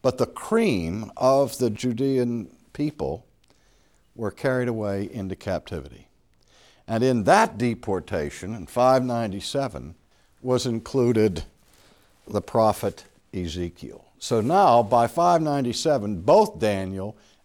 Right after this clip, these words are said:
and Ezekiel are already captive in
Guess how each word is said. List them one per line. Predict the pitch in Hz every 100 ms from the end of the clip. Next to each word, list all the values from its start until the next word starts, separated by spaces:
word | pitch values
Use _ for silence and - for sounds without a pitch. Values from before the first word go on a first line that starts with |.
| -
and | 147 156 143
Ezekiel | 131 104 98 95 98 95 92 _ _
are | 104 98
already | 120 127 123 127 90 80 82 _ _
captive | 123 107 - 82 82 - _ _ _ _
in | - 101 92